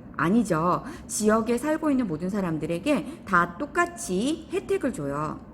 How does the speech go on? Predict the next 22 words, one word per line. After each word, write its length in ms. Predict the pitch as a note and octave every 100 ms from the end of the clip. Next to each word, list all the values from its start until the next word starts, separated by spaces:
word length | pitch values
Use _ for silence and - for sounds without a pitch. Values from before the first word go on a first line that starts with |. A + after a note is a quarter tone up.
| - - -
소방서도 540 | - G4+ G#4 G4+ F4+
마찬가지예요. 800 | A3 - A#3+ A#3+ G3+ D#3+ D3 D3+ - - -
불이 220 | C4 D#4+
나면 360 | E4 D4+ D4 C#4
어느 260 | E3+ A3+ D4+
집은 260 | B3+ B3
불을 300 | A3 F#3 G#3
꺼지고, 500 | G#3+ F#3+ F3+ F#3+ G#3
어느 260 | F3+ A#3+ D#4+
집은 320 | - A#3 B3
불을 220 | G3+ G3+
안 200 | D#3 F3+
꺼지고, 300 | A3+ G3+ E3+
이런 280 | F3 A#3 D4+
거 80 | F3+
없죠. 600 | C#3 - F3 D3 D#3+ C4+ - - - -
우체국도 580 | C#4+ F#4 F#4+ C4+ F#3+ D#3
어떤 280 | G3 E4
사람이 380 | E4 D#4 D4 C4+
가면 280 | A3+ G#3+ F#3
우편 300 | F3 C4+ A#3+
배달해주고, 800 | G#3 F3 A3 C4 A#3 F3+ D#3